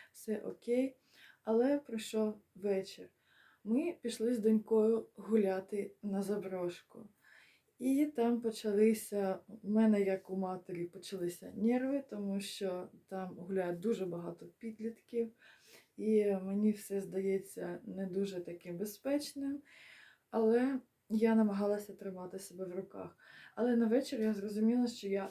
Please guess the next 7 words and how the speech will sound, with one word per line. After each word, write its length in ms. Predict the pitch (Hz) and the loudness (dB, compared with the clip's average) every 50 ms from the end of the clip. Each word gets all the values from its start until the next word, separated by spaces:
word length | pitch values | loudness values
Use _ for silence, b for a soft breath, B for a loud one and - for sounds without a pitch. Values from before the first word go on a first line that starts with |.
| - - | -10 -6
перенервувала. 1080 | 196 202 196 196 185 185 180 175 175 170 170 175 170 170 170 170 170 170 170 170 - B B B B B B B B B _ - | -4 -4 -2 -4 -6 -8 -10 -10 -10 -8 -6 -6 -6 -6 -6 -8 -8 -8 -10 -12 -16 B B B B B B B B B _ -10
І 260 | 226 240 254 - - - - | -4 -2 -2 -2 -2 -6 -10
із-за 220 | 214 208 196 202 | -8 -2 -2 -2
цих 360 | 202 - - 202 202 202 - _ - | -2 -2 -4 -4 -4 -4 -6 _ -4
нервів 600 | - 214 214 220 226 233 240 233 240 240 240 233 _ B B B B B B | 2 4 6 6 6 6 4 4 4 4 4 2 _ B B B B B B
в 200 | - 185 202 202 | -8 -6 -4 -2
мене 420 | 202 202 196 196 202 220 220 208 | -2 -2 0 0 2 2 2 2